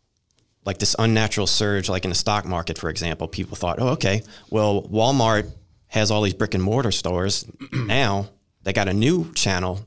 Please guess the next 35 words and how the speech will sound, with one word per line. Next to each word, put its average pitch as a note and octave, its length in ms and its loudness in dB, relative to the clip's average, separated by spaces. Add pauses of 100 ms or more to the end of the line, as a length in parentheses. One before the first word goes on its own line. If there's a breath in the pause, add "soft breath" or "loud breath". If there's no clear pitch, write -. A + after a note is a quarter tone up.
that F#2+ 160 -4
they E2+ 60 -4
can F#2 180 -2
open F2 240 -2
up F2 220 -4 (360 soft breath)
to - 80 -4
buy F#2 260 0
in, F2 280 -2
you G2+ 80 0
know, F2+ 120 0
to, F2 200 -4
to - 160 -6
sell C#3+ 240 2
things." - 480 -6
And, F2+ 440 -2 (360 soft breath)
and G2+ 80 -2
I F#2+ 40 0
think G#2 200 0
people A2+ 180 2
just - 160 0
apply G#2+ 400 2
that, F#2+ 360 -2 (500)
you G#2 100 2
know, F2+ 240 2
instinctively F#2 720 0
to - 160 -2
every F#2 200 0
business F#2 380 0
on F2 140 -2
the D#2 60 -6
planet. G2+ 400 -2
And F2 80 -6
they're F#2 100 -6
like, F2+ 160 -6
"Oh, F#2 180 -4